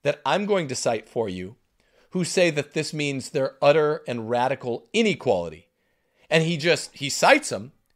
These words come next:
and then he says it means the exact opposite of what the citations say they mean. So dig this. I'll rap with you,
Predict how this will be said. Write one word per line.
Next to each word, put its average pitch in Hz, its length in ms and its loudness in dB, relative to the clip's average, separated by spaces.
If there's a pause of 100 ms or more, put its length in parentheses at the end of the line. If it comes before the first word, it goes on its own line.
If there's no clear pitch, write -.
(100)
and 143 120 0
then 170 100 4
he 165 60 2
says 160 260 4
it - 100 -4
means 143 380 -4
the 139 140 -2
exact 135 320 2
opposite 147 640 2
of 117 120 -2
what 123 180 -2
the - 60 -14
citations 120 760 -6 (440)
say 311 280 -4
they 127 140 0
mean. 85 240 -10 (600)
So - 400 2 (340)
dig 196 320 2
this. - 540 2 (100)
I'll 131 160 6
rap 143 260 6
with 104 200 -6
you, 95 120 -8